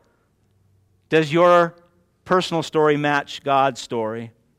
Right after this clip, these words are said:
And if not, then what do you need to do to change it? Those are some questions by God's grace the passage will bring out. I hope that you have ears to hear. I'd like for us to hear God's story, and I'd like for us to truly examine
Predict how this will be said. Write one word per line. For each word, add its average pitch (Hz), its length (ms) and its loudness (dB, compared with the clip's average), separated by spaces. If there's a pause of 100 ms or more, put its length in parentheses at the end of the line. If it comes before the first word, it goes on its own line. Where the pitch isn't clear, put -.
(920)
And 120 120 -6
if 135 140 -6
not, 131 460 -2
then 113 320 -12
what 123 240 -4
do 117 80 -12
you 123 80 -6
need 123 240 -6
to 117 60 -12
do 113 220 -8
to 107 120 -16
change 98 440 -16
it? 95 140 -20 (500)
Those 139 260 0
are - 20 -4
some 127 180 -8
questions 135 420 -2
by 127 160 0
God's 135 280 -2
grace 131 300 -4
the 127 80 -14
passage 127 540 -4 (380)
will 120 140 -8
bring 120 200 -4
out. 135 220 2
I 123 80 0
hope 131 240 -4
that 117 160 -12
you 127 100 -10
have 120 200 -4
ears 127 300 -4
to 113 100 -14
hear. 120 360 -4 (220)
I'd 127 160 0
like 139 240 2
for 135 140 -2
us 123 140 -2
to 123 100 -10
hear 123 420 -4 (200)
God's 127 260 0
story, 120 360 -2
and 127 120 -2
I'd 120 60 -4
like 131 200 2
for 135 160 -4
us 131 140 -2
to - 120 -16
truly 156 400 -6
examine 127 600 -4